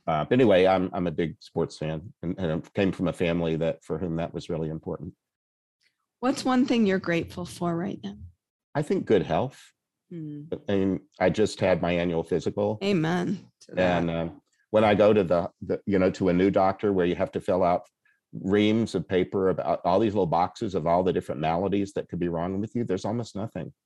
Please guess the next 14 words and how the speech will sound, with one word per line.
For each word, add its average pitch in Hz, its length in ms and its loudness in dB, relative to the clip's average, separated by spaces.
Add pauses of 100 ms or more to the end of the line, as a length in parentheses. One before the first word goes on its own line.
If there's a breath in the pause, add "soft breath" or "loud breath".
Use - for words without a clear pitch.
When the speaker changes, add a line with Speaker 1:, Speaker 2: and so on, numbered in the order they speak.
(280)
Speaker 1:
And 202 260 0
Speaker 2:
Hmm. - 60 -20 (400)
Speaker 1:
I 107 80 0
got 123 180 -2
to 117 80 -2
sixty-six - 640 -6
like 73 220 -6
that. - 260 -8
So 85 160 -6
I'm 190 80 -6
Speaker 2:
Mm-hmm. 180 300 2
Speaker 1:
grateful 202 340 -2
for - 80 -8
that. - 240 -6